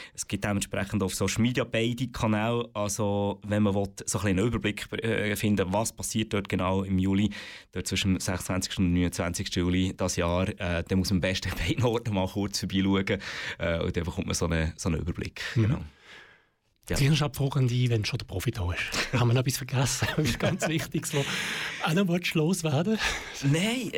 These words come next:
Speaker 1: eigentlich, ähm, äh, nur schon merci für, für, für, für, für das, äh,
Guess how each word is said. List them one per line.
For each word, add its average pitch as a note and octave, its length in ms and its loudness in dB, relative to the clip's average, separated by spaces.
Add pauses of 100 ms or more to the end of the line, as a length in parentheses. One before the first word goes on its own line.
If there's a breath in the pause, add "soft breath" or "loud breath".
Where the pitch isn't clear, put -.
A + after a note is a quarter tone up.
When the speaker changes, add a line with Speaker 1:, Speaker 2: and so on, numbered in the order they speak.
Speaker 1:
eigentlich, F3+ 200 2 (100)
ähm, C#3 400 0 (160)
äh, - 720 -2
nur C3 160 2
schon B2 160 0
merci C3+ 300 0
für, - 120 -6
für, - 200 -2
für, A2 220 -4
für, A2 200 -2
für G#2+ 220 -4 (240)
das, - 220 0
äh, G2+ 720 0